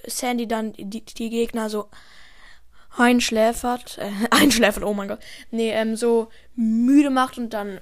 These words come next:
schlafen sie halt so und zittern so. Und Sandy wäre dann ein ultra guter Brawler. Sandy war, wär vielleicht sogar der beste Brawler in ganz Brawl Stars.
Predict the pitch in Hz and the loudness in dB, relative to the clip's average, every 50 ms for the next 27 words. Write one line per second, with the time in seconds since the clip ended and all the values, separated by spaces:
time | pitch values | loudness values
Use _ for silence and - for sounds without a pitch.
0 | - - 233 - 247 240 - 240 240 240 233 233 240 254 240 233 - - 233 233 | -12 -12 -12 -10 -10 -10 -8 -6 -4 -4 -4 -4 -6 -8 -12 -12 -12 -14 -14 -12
1 | 233 226 220 - - 240 226 226 226 - - - 208 - - 269 254 247 254 254 | -10 -10 -12 -8 -8 -6 -6 -6 -8 -10 -12 -14 -12 -8 -8 -6 -4 -4 -6 0
2 | 254 262 262 262 - - - - - - - - - - - - - - - - | 2 2 2 2 -2 -12 -18 -20 -20 -20 -20 -20 -20 -20 -20 -20 -20 -20 -20 -20
3 | - - - - - - - 247 240 - - 277 262 254 254 247 233 - - - | -20 -20 -20 -20 -12 -6 -6 -4 -4 -2 0 -2 0 -2 -4 -6 -6 -8 -12 -16
4 | - - - - - - - 247 208 226 233 226 240 233 - 220 220 - - - | -20 -20 -20 -20 -20 -8 -8 -6 0 0 0 0 0 -4 -4 -6 -8 -8 -14 -20
5 | - - - - 311 311 311 311 320 311 - - 277 254 214 - 269 254 233 - | -20 -14 0 4 4 4 4 4 0 -2 -4 -6 -6 -6 -6 -6 -8 -8 -6 -4
6 | 247 220 208 214 226 220 220 226 226 214 208 208 220 226 - - - - - 226 | -4 -4 -4 -4 -4 -2 -2 0 0 -2 -2 -4 -4 -6 -8 -10 -14 -14 -12 -10
7 | - - - - - - - - 254 240 247 226 240 233 240 233 220 - - - | -8 -8 -8 -8 -8 -10 -8 -6 -4 -4 -4 -4 -6 -6 -6 -6 -6 -8 -10 -14
8 | - - - - - - - - - - - 233 220 240 233 226 226 - - 233 | -20 -20 -20 -20 -20 -20 -20 -18 -12 -8 -8 -6 -4 -2 -2 -2 -2 -4 -8 -10
9 | - - 233 233 214 240 240 240 233 220 - - - - - - - - - - | -8 -8 -8 -6 -4 -4 -2 -2 -2 -4 -6 -10 -16 -12 -8 -8 -8 -8 -6 -8
10 | 262 247 240 240 247 - 254 233 233 220 220 214 - - - 202 202 - - 214 | -4 -2 -2 -2 -2 -6 -8 -6 -4 -4 -4 -6 -8 -12 -16 -16 -16 -16 -12 -10
11 | 240 220 214 208 208 - 247 247 - - - 220 220 220 220 226 214 214 214 214 | -8 -6 -6 -6 -2 -2 -2 -2 -2 -4 -6 -6 -2 -2 -2 -2 -2 -4 -6 -4
12 | - 233 220 233 240 - - - 226 214 220 226 - - - 202 196 214 - | -4 -2 -2 -2 -4 -6 -6 -6 -4 -4 -4 -4 -6 -10 -12 -10 -10 -10 -10